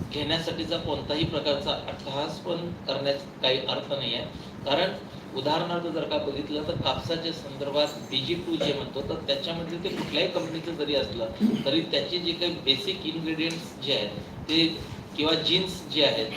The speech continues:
ते समान स्वरूपाचे असल्यामुळे कोणत्याही कंपनीचं घेतलं तर काय बिघडत नाही. परंतु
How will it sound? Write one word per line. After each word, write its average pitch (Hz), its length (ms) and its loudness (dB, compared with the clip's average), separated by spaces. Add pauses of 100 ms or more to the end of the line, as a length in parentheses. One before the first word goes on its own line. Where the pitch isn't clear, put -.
(300)
ते 165 60 0
समान 170 540 0
स्वरूपाचे 147 500 0
असल्यामुळे 139 340 -2
कोणत्याही 160 480 0
कंपनीचं 165 340 -2
घेतलं 147 300 -2
तर 151 80 -2
काय 170 220 -2 (160)
बिघडत 143 400 6
नाही. 107 100 -6 (400)
परंतु 156 240 0